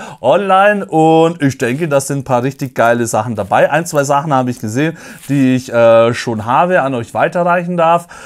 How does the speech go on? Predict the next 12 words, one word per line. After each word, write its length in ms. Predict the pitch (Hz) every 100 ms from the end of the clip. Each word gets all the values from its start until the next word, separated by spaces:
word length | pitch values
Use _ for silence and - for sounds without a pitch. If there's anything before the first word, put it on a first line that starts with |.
| - -
Aber 760 | 123 135 135 131 131 131 131 - _
macht 240 | 107 113
ja 100 | 170
nichts, 240 | 175 180 175
also 240 | 123 131
da 200 | 120 117
kommen 340 | 131 156 156 160
auch 240 | 131 143
ein 120 | 147
paar 220 | - 123
richtig 360 | 123 135 139 131
geile 380 | 110 113 120